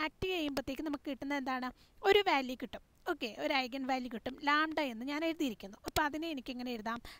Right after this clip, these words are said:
psi lambda psi എന്ന് എഴുതാം. അപ്പോൾ ലാംഡ എന്ന് പറയുന്നത് റിയലോ കോംപ്ലക്സോ ആയിക്കോട്ടെ, അതൊരു നമ്പറാണ്, അത് ഞാൻ ബ്രാക്കറ്റിന് പുറത്തെടുത്തു, ലാംഡ psi psi എന്ന് എഴുതി. ഓക്കെ, ഇനി എടുത്തത്, ആ,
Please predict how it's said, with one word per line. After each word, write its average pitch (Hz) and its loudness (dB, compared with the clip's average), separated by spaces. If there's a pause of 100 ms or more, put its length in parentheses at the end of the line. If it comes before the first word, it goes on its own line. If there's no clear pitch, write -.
(100)
psi 247 -2 (200)
lambda 214 -2
psi 269 0
എന്ന് 311 2
എഴുതാം. 208 -6
അപ്പോൾ 294 -2
ലാംഡ 294 4 (120)
എന്ന് 311 2
പറയുന്നത് 269 4
റിയലോ 269 2 (100)
കോംപ്ലക്സോ 240 -2
ആയിക്കോട്ടെ, 214 -4 (340)
അതൊരു 285 6
നമ്പറാണ്, 240 2
അത് 269 -2
ഞാൻ 254 0 (120)
ബ്രാക്കറ്റിന് 247 -2
പുറത്തെടുത്തു, 226 0 (400)
ലാംഡ 247 -4 (220)
psi 254 0 (500)
psi 254 -2 (300)
എന്ന് 226 -4
എഴുതി. 220 -8 (300)
ഓക്കെ, 247 -2 (120)
ഇനി 440 -4 (100)
എടുത്തത്, 233 -6 (520)
ആ, - -6